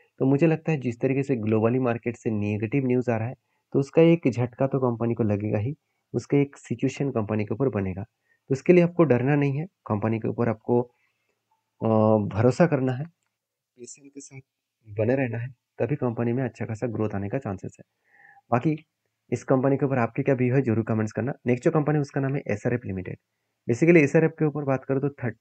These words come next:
सेवेंटी सिक्स थाउजेंड करोड़ के आसपास इसका market cap है और company के जो P ratio है, वो सिक्सटी टू के आसपास है, मतलब valuation wise company का हाई valuation है।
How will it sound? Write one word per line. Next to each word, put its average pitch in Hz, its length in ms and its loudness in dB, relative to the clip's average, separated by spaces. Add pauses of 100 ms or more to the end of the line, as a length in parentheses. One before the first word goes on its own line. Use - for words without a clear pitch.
(160)
सेवेंटी 135 380 0
सिक्स 156 220 -4 (320)
थाउजेंड 120 420 2
करोड़ 117 180 0
के 113 120 -4
आसपास 110 300 -6
इसका 117 220 -6
market 104 360 -4
cap 113 220 -4
है 156 80 -4 (600)
और 135 80 4
company 165 380 4
के 180 80 6
जो 180 100 2
P 160 200 0
ratio 151 300 0
है, 165 120 -2 (240)
वो 123 100 2
सिक्सटी 131 320 -4
टू 127 160 -6
के 123 120 -4
आसपास 113 360 -6
है, 147 140 -6
मतलब 107 340 -4
valuation 120 360 0
wise 123 300 0
company 110 340 -4
का 127 100 -2
हाई 101 220 -2
valuation 101 380 -6
है। - 220 -14